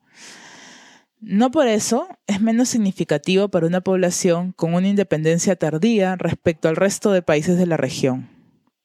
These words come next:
Durante más de trescientos años, el Reino Unido amasó una gran riqueza en Barbados,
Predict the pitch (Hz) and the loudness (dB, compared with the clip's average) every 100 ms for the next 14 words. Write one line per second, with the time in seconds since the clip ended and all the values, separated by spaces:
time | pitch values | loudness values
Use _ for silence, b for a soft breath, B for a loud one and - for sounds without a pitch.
0 | _ B B B B B B 180 170 170 | _ B B B B B B 0 0 2
1 | 165 180 208 247 247 196 185 196 190 175 | 0 2 2 2 2 0 0 -2 0 -2
2 | 165 - 180 170 151 180 214 - 175 170 | -2 0 0 0 -4 -4 -6 -4 -2 0
3 | 208 240 254 220 190 190 254 185 165 160 | 0 2 0 2 2 0 0 0 -2 -2
4 | 196 190 196 214 254 277 226 202 190 180 | 0 2 2 2 0 0 2 0 0 -2
5 | 185 175 156 151 185 196 170 190 - | -2 -2 -2 0 2 2 0 -2 -8